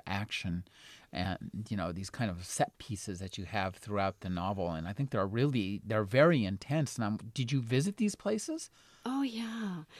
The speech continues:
Speaker 2: I mean, when I wrote the book, I was doing a lot of traveling.
Speaker 1: Mm-hmm.
Speaker 2: Um, we were talking before this interview, and I have a son now, so I don't travel as much because he's three,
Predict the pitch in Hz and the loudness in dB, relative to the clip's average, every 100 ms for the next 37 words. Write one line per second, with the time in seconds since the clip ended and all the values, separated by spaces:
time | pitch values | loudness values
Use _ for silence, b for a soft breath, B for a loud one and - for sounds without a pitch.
0 | B B 247 247 233 262 294 294 311 311 | B B 8 10 10 8 8 8 4 2
1 | 247 220 196 202 202 202 180 170 180 180 | 2 2 2 2 4 4 4 4 2 -2
2 | - 165 160 - - - - B 117 117 | 0 0 0 -2 -6 -8 -12 B 2 4
3 | 120 175 180 220 220 214 214 196 - 180 | 4 4 4 4 6 4 2 -2 -2 -6
4 | 160 - 196 196 175 156 143 147 165 180 | -4 -2 0 0 0 0 2 2 2 0
5 | 160 - 202 220 175 - - 147 170 180 | 0 2 4 4 4 4 4 4 2 0
6 | 165 190 175 156 151 180 - - - 180 | -2 -4 -2 -2 -2 -2 -2 -4 -6 -4
7 | 156 151 - - 269 202 - | -4 -4 -6 -2 2 4 2